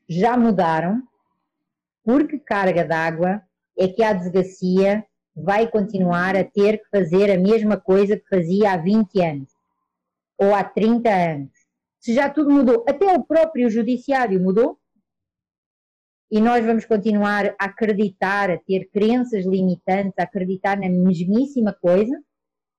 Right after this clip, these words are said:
porque os grandes escritórios, eles têm uma mente de desenvolvimento e de crescimento, não têm um mindset fixo, não têm. Engane-se quem pensa que têm, porque não têm.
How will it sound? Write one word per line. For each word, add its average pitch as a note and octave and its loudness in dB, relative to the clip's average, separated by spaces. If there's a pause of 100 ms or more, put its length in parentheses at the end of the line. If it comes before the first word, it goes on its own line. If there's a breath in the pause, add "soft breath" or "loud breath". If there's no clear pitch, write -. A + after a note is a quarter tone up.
(560)
porque C4+ 0
os A#3+ 2
grandes C#4+ 0
escritórios, F#3+ -2 (680)
eles C#4+ 0 (320)
têm F#4 2
uma G#3 4
mente F#3 0 (380)
de A3 2
desenvolvimento F3 0
e E3+ -6
de - -14
crescimento, D#3 -6 (160)
não G#3 0
têm E4 2
um A#3 4
mindset F#3 0 (100)
fixo, - -12 (280)
não B4 -8
têm. C#4+ 0 (960)
Engane-se B3+ 2
quem F#3+ -2
pensa F#3 -2
que - -20
têm, A3+ 0
porque C#4+ -6
não A3 2
têm. G#3 -2